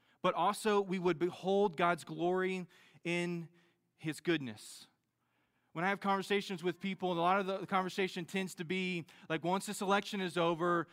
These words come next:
then, like, we're gonna get back to normal. Or once the new year hits, man, things are gonna be at least a little bit brighter. And there's this, this tendency to kinda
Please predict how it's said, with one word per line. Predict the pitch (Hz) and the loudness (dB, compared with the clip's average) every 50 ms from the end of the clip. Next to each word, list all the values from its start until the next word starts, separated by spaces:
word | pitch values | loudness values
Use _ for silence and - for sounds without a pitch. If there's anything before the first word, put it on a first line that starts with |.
| - - - | -12 -8 -4
then, | 175 180 | -2 0
like, | 175 175 165 | 2 0 0
we're | 156 175 | 0 -2
gonna | 175 180 | -2 -2
get | 170 180 175 | -2 0 2
back | 180 175 170 | 2 2 2
to | - 190 | 0 0
normal. | 180 185 190 185 180 175 165 170 165 170 | 2 2 2 2 2 2 0 0 0 0
Or | 160 160 165 | 0 -2 0
once | 165 160 190 202 196 - | 0 0 0 0 0 0
the | 214 208 | -2 -2
new | 202 208 220 220 | 0 0 0 0
year | 226 220 214 226 214 | 0 0 0 0 0
hits, | 190 190 185 185 185 190 - - - | 0 2 2 2 0 -2 -4 -6 -4
man, | 170 170 160 | -4 -4 -2
things | - 185 185 190 180 | -2 -4 -4 -4 -4
are | 190 | -4
gonna | 185 190 185 | -4 -2 -2
be | 170 190 190 190 185 - - - - - - | -2 -2 -2 -2 -4 -6 -10 -16 -20 -10 -4
at | - 156 | -2 0
least | 175 202 202 196 - | 2 2 0 0 -2
a | 170 | 0
little | 160 165 190 196 202 180 | 2 4 4 4 4 4
bit | 165 196 196 196 190 - - - - - _ _ 160 | 4 4 2 2 0 -6 -16 -20 -20 -20 _ _ -8
brighter. | 139 170 180 190 196 202 202 185 185 175 | 0 4 6 8 8 8 6 6 4 2
And | 180 175 175 180 | 2 0 0 0
there's | 185 185 170 | 0 0 0
this, | - 190 190 - - - | -2 -2 -2 -2 -6 -4
this | - 170 185 180 - | -2 -2 -2 -2 -4
tendency | - - 202 240 247 247 240 190 - - 202 196 | -6 -2 0 0 0 0 -2 -2 -4 -4 -6 -6
to | - - - | -6 -6 -4
kinda | - 196 202 180 175 170 | -2 0 0 2 0 -2